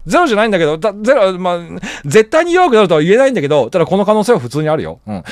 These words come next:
で、中国、ロシア、北朝鮮は、これをチャンスだと認識する可能性があります。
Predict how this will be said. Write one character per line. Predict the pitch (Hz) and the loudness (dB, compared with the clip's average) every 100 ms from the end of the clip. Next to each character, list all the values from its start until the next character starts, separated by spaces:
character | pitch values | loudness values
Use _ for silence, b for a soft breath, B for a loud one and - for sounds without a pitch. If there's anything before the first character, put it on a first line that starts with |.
| B | B
で、 | 214 208 | 0 0
中 | - 294 | 0 0
国、 | 240 170 | 0 2
ロ | 175 | 0
シ | 214 175 | 2 0
ア、 | |
北 | 131 190 | 0 0
朝 | 208 | 0
鮮 | 196 190 | 0 0
は、 | 127 117 - B | 2 2 0 B
こ | 220 | 4
れ | 233 | 6
を | |
チ | - | 6
ャ | 277 | 2
ン | 240 | 2
ス | |
だ | 208 | 0
と | 165 | -2
認 | 170 180 | -2 -2
識 | 196 | -2
す | 175 | -4
る | 175 | -2
可 | 175 | 0
能 | 165 | 0
性 | 160 | 2
が | 143 | 2
あ | |
り | 131 | 0
ま | |
す。 | 135 | -6